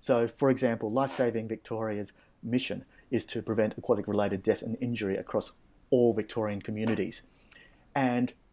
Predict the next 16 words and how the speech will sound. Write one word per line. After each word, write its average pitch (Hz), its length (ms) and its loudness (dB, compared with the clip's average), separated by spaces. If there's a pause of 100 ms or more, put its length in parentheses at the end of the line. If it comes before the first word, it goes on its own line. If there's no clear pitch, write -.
(280)
the 127 80 4
role 143 520 4
of, 120 360 0
and 123 100 -2
the 117 60 -4
purpose 160 460 -4
of 113 360 0
the 110 160 0
governance 113 520 -2
and 104 220 -6
legal 131 240 2
function 107 400 -6 (360)
is 113 200 -2
to - 300 -4
support - 580 -2
that. - 280 -2